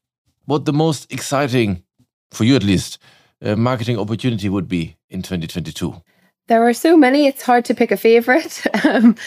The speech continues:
Speaker 2: but this year we've launched, uh, Category Moments, which are a series of new marketing initiatives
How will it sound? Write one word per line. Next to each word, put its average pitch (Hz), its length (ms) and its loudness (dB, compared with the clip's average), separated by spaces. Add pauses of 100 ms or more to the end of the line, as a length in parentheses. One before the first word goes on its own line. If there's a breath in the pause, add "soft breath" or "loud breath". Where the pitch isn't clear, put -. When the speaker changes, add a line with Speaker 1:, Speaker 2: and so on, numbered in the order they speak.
(240 loud breath)
Speaker 2:
but 226 220 2
this 302 240 2
year 277 180 4
we've 240 240 0
launched, 202 680 -2
uh, 185 280 2
Category 190 480 2
Moments, 165 500 -4
which - 240 -6
are 170 80 -2
a 175 80 -2
series 170 400 -2
of 165 140 -2
new 196 500 0
marketing 160 440 -8
initiatives 170 720 -6